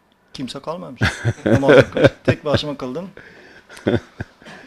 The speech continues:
Speaker 2: Şimdi na-, gidiyor musun camiye?
Speaker 1: Niye gideyim? Orada
Speaker 2: Artık
Speaker 1: tek kıldıktan sonra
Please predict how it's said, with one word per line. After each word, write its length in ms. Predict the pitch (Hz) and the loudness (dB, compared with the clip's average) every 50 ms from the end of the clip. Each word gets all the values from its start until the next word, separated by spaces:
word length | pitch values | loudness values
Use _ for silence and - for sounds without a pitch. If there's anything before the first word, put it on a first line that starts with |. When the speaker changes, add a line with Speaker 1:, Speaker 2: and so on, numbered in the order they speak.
| - - - | -20 -16 -6
Speaker 2:
Şimdi 340 | - - 117 110 113 120 113 | 0 0 2 2 4 6 6
na-, 160 | 113 - - | 6 6 4
gidiyor 340 | 120 110 113 120 180 240 220 | 2 0 0 4 6 4 4
musun 240 | 190 - - 113 | 4 2 0 0
camiye? 520 | 95 - 92 87 85 85 85 82 73 78 92 - _ _ 113 | 0 2 2 2 2 2 0 -2 -2 -4 -8 -16 _ _ -14
Speaker 1:
Niye 140 | 117 127 127 | -12 -12 -12
gideyim? 400 | 131 147 135 147 139 120 113 - _ _ | -12 -12 -10 -10 -10 -10 -10 -14 _ _
Orada 380 | - 151 143 135 156 151 147 147 - | -6 -6 -4 -2 -2 -4 -4 2 6
Speaker 2:
Artık 180 | - 117 120 156 | 8 8 8 8
Speaker 1:
tek 120 | 131 120 | 4 4
kıldıktan 480 | - 170 160 151 156 135 - 175 170 165 | 4 2 0 0 -2 -2 -2 -2 -2 -2
sonra 300 | - 190 185 170 185 | -2 -4 -4 -2 -2